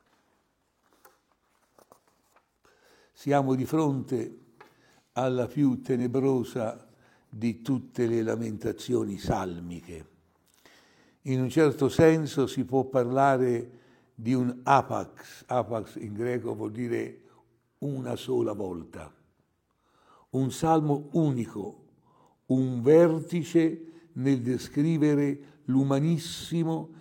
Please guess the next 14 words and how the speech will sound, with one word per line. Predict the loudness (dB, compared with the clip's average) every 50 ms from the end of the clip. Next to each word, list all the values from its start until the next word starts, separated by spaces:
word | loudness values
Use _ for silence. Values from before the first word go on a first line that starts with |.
| -20 -20 _ -2
e | 0 0
universale | 2 2 2 0 0 2 2 0 0 -2 -2 0 2 2 2 2 2 2 0 -2
terrore | -2 -2 -2 -2 -2 -2 0 2 2 4 4 4 2 2 0 -2 -4 -10 -18 -20 _
di | -10 -6 -4 -4
fronte | -4 -2 0 0 0 0 -2 -4 -4 -4 -6 -4
alla | -4 -4 -4 -4 -4
morte, | -4 -2 -2 -2 -2 -2 -6 -10 -16 -14 -14 -14 -14 -14 -20 _ _ _ _ _ _ _ _ _ _ _ _ _ _ _ _ _ _ _ _ _ _ _ _ _ _ _ _ _ _ _ _ _ _ _
che | -2 0 0 0
costeggia | 2 0 0 0 0 0 6 8 8 8 8 6 2 2 2
le | 4 4 4
valli | 6 6 6 6 6 4 2
oscure | 2 0 0 -2 -8 -10 -6 -2 0 2 6 6 6 6 6 2 -2 -8 -16 -20 -20 -20 -20 -14
della | -6 -4 -2 0 2 0
disperazione, | 0 0 -2 -2 -2 -4 -8 0 2 4 4 4 2 0 -4 -4 0 4 4 6 4 4 2 -4 -6 -10 -10 -12 -14 -18